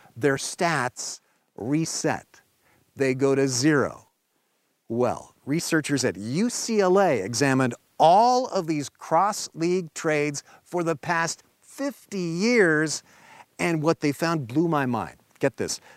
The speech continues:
players performing below average before the trade always significantly improved after the trade. Batting averages went up. Pitchers got better.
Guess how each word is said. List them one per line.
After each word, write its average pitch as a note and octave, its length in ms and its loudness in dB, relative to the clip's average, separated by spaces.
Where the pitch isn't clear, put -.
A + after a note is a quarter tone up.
players G3 420 2
performing C3+ 600 -6
below A#2 520 2
average C3+ 520 -2
before B3 680 0
the D#3 120 0
trade D#2 600 -12
always G3 1200 4
significantly F3 960 0
improved A#2+ 720 0
after D3 520 0
the B2+ 80 -6
trade. F2 400 -10
Batting D#3+ 380 2
averages C#3+ 460 -2
went C#3 160 -4
up. G2 160 -6
Pitchers D3 480 -2
got A#2 300 2
better. A2 320 -4